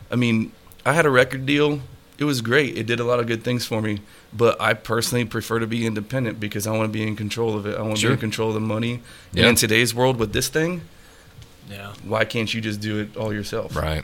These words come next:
Speaker 1: You know, so, I mean, it's nothing you probably don't already know, and I'm still working at it. It's not like I've figured it out either completely, you know,
Speaker 2: <laughs>
Speaker 1: but, um, but yeah, it's just, I mean,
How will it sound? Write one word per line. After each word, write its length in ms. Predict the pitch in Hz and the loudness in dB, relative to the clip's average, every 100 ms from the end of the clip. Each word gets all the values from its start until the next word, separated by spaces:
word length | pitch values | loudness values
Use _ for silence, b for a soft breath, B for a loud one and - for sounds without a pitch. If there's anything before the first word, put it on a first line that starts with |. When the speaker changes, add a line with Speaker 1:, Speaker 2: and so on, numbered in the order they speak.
| - 104 | -8 -6
Speaker 1:
You 80 | |
know, 200 | 107 104 104 | -4 -4 -4
so, 320 | - 107 101 B B 117 | -4 -4 -6 B B 0
I 40 | |
mean, 300 | 127 123 117 B B | 4 4 0 B B
it's 160 | 156 | -2
nothing 240 | 185 185 160 | -2 -2 0
you 120 | 143 | 0
probably 220 | 185 156 | 0 0
don't 260 | 139 123 - | 0 -2 -2
already 320 | 123 120 110 | -2 -2 -2
know, 440 | 110 123 113 113 - | -2 -2 -2 -4 -6
and 320 | 120 120 110 | -6 -6 -6
I'm 180 | 110 160 | -4 0
still 280 | - 143 110 | -2 -2 -4
working 340 | 107 107 104 | -6 -8 -8
at 220 | 104 107 113 | -6 -4 -4
it. 100 | 113 | -4
It's 160 | 110 | -4
not 160 | 120 101 | -6 -6
like 180 | 110 120 | -6 -6
I've 140 | 117 | -8
figured 360 | - 110 104 104 | -2 -2 -2 -2
it 100 | 104 | -2
out 240 | 107 107 | 0 0
either 260 | 120 110 107 | 2 2 0
completely, 540 | 127 - 110 113 117 110 | 0 0 2 2 2 0
you 80 | 113 | 2
know, 240 | 117 113 - - | 2 2 -4 -4
Speaker 2:
<laughs> 200 | - - | -6 2
Speaker 1:
but, 200 | 120 101 | 4 4
um, 400 | 117 113 104 104 - B B B B - | 4 4 2 -4 -10 B B B B -2
but 140 | 123 139 | 0 2
yeah, 160 | 190 156 | 6 6
it's 120 | 175 | 6
just, 220 | 147 - | 0 0
I 60 | 123 | -2
mean, 340 | 123 120 107 | 0 2 0